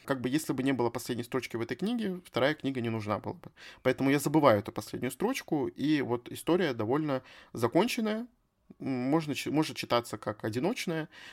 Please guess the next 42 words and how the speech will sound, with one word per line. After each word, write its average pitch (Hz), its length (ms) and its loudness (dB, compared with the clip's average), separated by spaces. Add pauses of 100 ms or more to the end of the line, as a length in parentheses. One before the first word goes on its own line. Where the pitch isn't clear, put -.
(180)
и 123 320 0
дальше, 135 320 2
наверное, 131 260 0
продолжения 113 520 -2
нет 117 160 -4
смысла - 280 -8
читать, - 280 -6
потому 127 240 -4
что, - 320 0 (500)
ну, 220 120 2
там 175 140 8
уже 151 140 2
всё 156 160 -2
понятно, 117 440 -2
чем 117 220 -2
это 110 120 -12
всё - 160 -8
закончится. 170 720 -4 (240)
Я 160 180 6
люблю 143 240 4
вот 127 240 -2
начало 120 500 2
истории 214 300 -2
очень 156 260 -2
часто, 135 300 0
потому 113 280 -8
что, 113 320 -4 (340)
э, 107 180 -6
ты 127 60 -4
ничего 123 260 0
не 113 80 0
знаешь 110 300 -2
об 113 100 -4
этом 113 220 -4
мире, 190 200 0
ничего 123 280 -4
не 117 100 -2
знаешь 110 240 -6
о - 20 -20
персонажах, 165 540 -4
каких-то - 340 -12
тайнах, 160 400 0